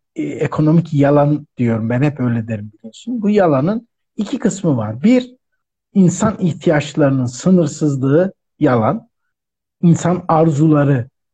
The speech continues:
insan tutkuları, insan istekleri sınırsızdır. Ama ihtiyaçlar değil. Maslow'un hiyerarşisinde biliyorsun önce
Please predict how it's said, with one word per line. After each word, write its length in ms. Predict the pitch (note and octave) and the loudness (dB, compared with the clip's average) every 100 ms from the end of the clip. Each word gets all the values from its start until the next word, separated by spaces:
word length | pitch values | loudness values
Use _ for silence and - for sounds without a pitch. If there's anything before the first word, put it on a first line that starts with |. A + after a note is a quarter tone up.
| _ - | _ -2
insan 480 | E3 - F3+ E3+ E3+ | -2 -2 -2 -4 -2
tutkuları, 760 | E3 - - D#3+ D3 D3 C#3 F#3+ | -6 -4 0 4 4 2 0 -2
insan 400 | E3+ - F3 E3+ - | -4 -2 -4 -4 -4
istekleri 680 | F3 - G#3 F3 E3+ G3 C#4 | -4 -2 -2 0 0 0 0
sınırsızdır. 800 | G3 F#3 D#3 - C#3+ G#2 - _ _ | -2 0 0 -4 -8 -8 -16 _ _
Ama 220 | - D3+ - | -4 -2 0
ihtiyaçlar 840 | F3+ - E3 D3 - A#3+ C4 F3 | -2 0 -2 -2 0 2 2 2
değil. 220 | C#3+ G2 _ _ _ _ _ _ _ _ _ - | -2 -4 _ _ _ _ _ _ _ _ _ -2
Maslow'un 560 | F#3 D#3+ C#3+ C3+ C3+ | 0 0 2 0 2
hiyerarşisinde 1040 | E3 D#3 C#3+ C#3 A#2 A2+ - A2+ B2 G3 A#3 _ _ _ - | 2 2 2 0 -2 -10 -10 -6 -2 -2 -4 _ _ _ -6
biliyorsun 420 | F3+ C#3+ A#2+ C#3+ - | 0 0 -2 -6 -4
önce 540 | F#3+ E3 D3 D#3 D3+ | 0 0 0 -2 -4